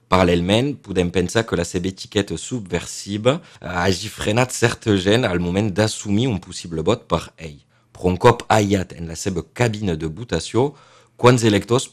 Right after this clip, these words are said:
perdran la vergonya i el votaran? Personalment, crec que més gent del que ens pensem. Après, hi ha Mélenchon, que últimament gaudeix d'una dinàmica prou forta.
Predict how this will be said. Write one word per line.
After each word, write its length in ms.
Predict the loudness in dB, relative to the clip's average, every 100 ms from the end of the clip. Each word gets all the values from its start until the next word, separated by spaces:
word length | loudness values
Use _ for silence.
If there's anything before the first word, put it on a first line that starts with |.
| 2
perdran 380 | 2 4 2 2
la 80 |
vergonya 500 | 2 0 -2 -4 -4 -2
i 100 | 0
el 140 | 0 -2
votaran? 460 | -4 -6 -6 -12 -20 _ _
Personalment, 680 | -10 -8 -4 -4 0 -2 -2
crec 240 | -6 -6 0
que 80 | 0
més 400 | 2 2 2 0
gent 240 | 2 2
del 160 | 2 0
que 120 | 2
ens 180 | 0 -2
pensem. 420 | -12 -12 -14 -18 -20 _ _ _ _ -10
Après, 260 | -2 2
hi 120 | 6
ha 100 | 6
Mélenchon, 560 | 6 4 4 2 -4 -14 _ _ _ _ _
que 80 | -4
últimament 480 | -2 0 2 2 4
gaudeix 460 | 4 4 0 0
d'una 600 | -4 0 2 0 -4 -10 -10
dinàmica 500 | -2 0 2 2 0
prou 300 | 2 2 2
forta. 480 | -2 -10 -10 -18